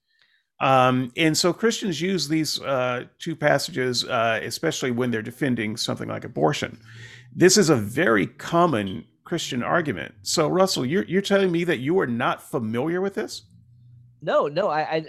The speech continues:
Speaker 2: I've never seen anybody use it in that way. Uh, I, I don't think that's what the text is, is saying at all. And especially after studying those type of texts,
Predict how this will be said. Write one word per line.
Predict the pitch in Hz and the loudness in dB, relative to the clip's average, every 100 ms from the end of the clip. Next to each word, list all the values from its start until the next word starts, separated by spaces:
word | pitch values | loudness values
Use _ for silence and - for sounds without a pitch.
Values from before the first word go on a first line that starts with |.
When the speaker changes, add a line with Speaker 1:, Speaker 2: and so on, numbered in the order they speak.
| 135 | -6
Speaker 2:
I've | 147 | -6
never | 185 180 | -6 -8
seen | - 170 - | -8 -12 -10
anybody | 170 165 151 147 | -10 -6 -4 -4
use | 127 151 147 | -8 -8 -8
it | 139 - | -10 -8
in | 139 135 135 131 127 _ | -6 -6 -10 -14 -16 _
that | 110 131 110 | -4 -4 -4
way. | 120 139 80 60 - _ _ - | -4 -6 -6 -12 -20 _ _ -2
Uh, | 135 131 123 117 - _ _ | 0 0 0 -4 -10 _ _
I, | 123 - - | -10 -10 -6
I | 143 | -4
don't | 143 - | -4 -4
think | 156 139 | -8 -6
that's | 139 - | -8 -8
what | 143 - | -12 -12
the | |
text | - 147 - - | -12 -12 -12 -16
is, | 120 107 - | -16 -16 -16
is | 117 110 | -16 -12
saying | - 160 113 | -8 -8 -8
at | 110 | -4
all. | 160 139 87 107 - | -2 -2 -4 -10 -12
And | 120 | -12
especially | 110 208 233 151 120 - _ | -8 -6 -6 -8 -10 -14 _
after | - 143 117 | -8 -8 -8
studying | - - 151 214 135 110 | -10 -4 -4 -4 -8 -12
those | 107 113 | -12 -12
type | - 107 104 | -10 -10 -12
of | - | -12
texts, | 101 95 - - | -12 -12 -18 -20